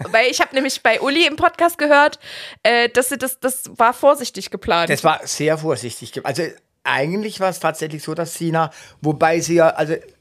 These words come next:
Speaker 1: sie ist ja wirklich nicht auf den Mund gefallen. Und
Speaker 2: Mhm.
Speaker 1: wir zwei sind, wir sind schon ein bisschen gegensätzlich sogar. Also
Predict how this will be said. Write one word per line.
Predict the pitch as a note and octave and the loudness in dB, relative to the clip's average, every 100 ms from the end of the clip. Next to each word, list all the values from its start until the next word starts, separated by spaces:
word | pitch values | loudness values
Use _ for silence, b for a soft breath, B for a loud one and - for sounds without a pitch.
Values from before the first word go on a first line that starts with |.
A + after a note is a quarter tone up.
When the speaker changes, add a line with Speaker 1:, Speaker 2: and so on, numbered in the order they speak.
| _ _ - | _ _ -14
Speaker 1:
sie | - | -10
ist | A#2+ | -6
ja | B2 | -2
wirklich | D#3 D#3 | 0 -2
nicht | |
auf | D3+ | -2
den | C3+ | 0
Mund | F3 D#3+ | 0 0
gefallen. | A#2 G2+ G#2 - | -4 -6 -8 -8
Und | C#3 C#3 C3+ C#3 | -4 -4 -6 -2
Speaker 2:
Mhm. | |
Speaker 1:
wir | D#3 E3 | -2 -2
zwei | C3+ C#3 | 0 0
sind, | D3 E3 D#3+ D3+ b b b b b b b b _ _ _ _ _ - C#3+ - | 0 -2 -2 -4 b b b b b b b b _ _ _ _ _ -16 -14 -12
wir | - D3 | 0 0
sind | C#3+ G3 | 2 0
schon | - G3 F#3+ - _ _ _ _ _ | 2 2 0 -6 _ _ _ _ _
ein | - - _ | -16 -16 _
bisschen | - C3 C3+ | -10 -10 -8
gegensätzlich | C3 F#3+ G#3 F3+ D#3+ - | -6 -4 -4 -6 -8 -8
sogar. | E3+ E3+ A2+ | -2 -2 -2
Also | G#2+ B2 | -2 -4